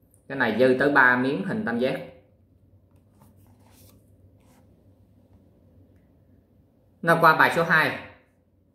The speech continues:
Nối hai miếng ghép để được một hình tròn, hình vuông, tam giác và hình chữ nhật.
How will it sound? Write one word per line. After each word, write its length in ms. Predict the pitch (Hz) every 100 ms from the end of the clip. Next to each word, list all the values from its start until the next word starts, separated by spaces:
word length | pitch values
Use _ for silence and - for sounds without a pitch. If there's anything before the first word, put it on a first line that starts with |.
| _ _ _ _ _ _ _ -
Nối 260 | 165 233
hai 260 | 262 196 185
miếng 220 | 202 233
ghép 380 | 233 269 - 131
để 180 | 143 151
được 220 | 139 -
một 260 | 139 131 -
hình 340 | 139 110 92 - - _ _ _ -
tròn, 420 | 139 135 117 - - - _ _ _ _ _ -
hình 200 | 135 131
vuông, 560 | 156 156 - - - _ _ _ -
tam 200 | 147 147
giác 400 | 151 202 - - -
và 120 | 113 113
hình 200 | 113 107
chữ 80 |
nhật. 200 | 117 113